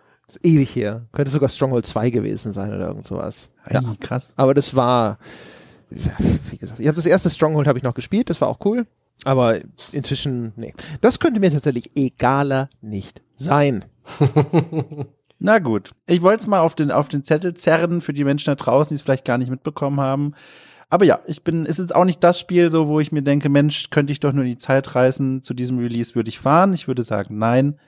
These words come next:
Speaker 2: Ich freue mich aber, wenn's dann da ist, bin ich mal sehr gespannt.
Speaker 1: Bevor wir so Richtung Trends abbiegen, habt ihr denn noch irgendwelche, noch ganz scharfe Geheimtipps? Dinge, die die Leute vielleicht noch gar nicht so auf der Uhr haben?
Speaker 2: Also ich habe auf jeden Fall was, aber ich möchte mal gerne Sebastian den Vorzug lassen, nachdem ich jetzt hier schon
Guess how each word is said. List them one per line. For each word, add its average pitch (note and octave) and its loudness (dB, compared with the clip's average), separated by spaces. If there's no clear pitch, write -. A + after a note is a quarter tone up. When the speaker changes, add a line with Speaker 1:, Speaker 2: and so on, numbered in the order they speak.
Speaker 2:
Ich C#3 -8
freue C3+ 4
mich D3 0
aber, C3 4
wenn's A#2 -2
dann G#2+ -4
da G#2 2
ist, B2 -4
bin A#2+ -10
ich A2+ -12
mal G#2+ -4
sehr G2 -8
gespannt. G#2 -12
Speaker 1:
Bevor E3 0
wir A#3 4
so F3+ 2
Richtung E3 -2
Trends D#3+ 0
abbiegen, C#3 -4
habt D3+ -4
ihr E3+ 0
denn D3+ -6
noch C#3+ -4
irgendwelche, C#3+ -2
noch - -2
ganz D3 2
scharfe C#3+ 2
Geheimtipps? - -4
Dinge, D3+ 2
die C#3+ -2
die C3+ 2
Leute B2+ 2
vielleicht B2+ -4
noch B2 -10
gar C3+ 0
nicht A3 -2
so B2 0
auf - -6
der - -10
Uhr - -18
haben? - -20
Speaker 2:
Also C3+ 4
ich F3+ 0
habe G3+ 6
auf E3 4
jeden D3+ 2
Fall E3 0
was, B2+ 2
aber G#2+ 2
ich C3+ -6
möchte D3+ -2
mal C#3+ 0
gerne C3 2
Sebastian B2+ 0
den A2 -4
Vorzug G#2+ -4
lassen, A#2 -2
nachdem B2 -2
ich B2 -4
jetzt - -14
hier B2 -4
schon A2+ -4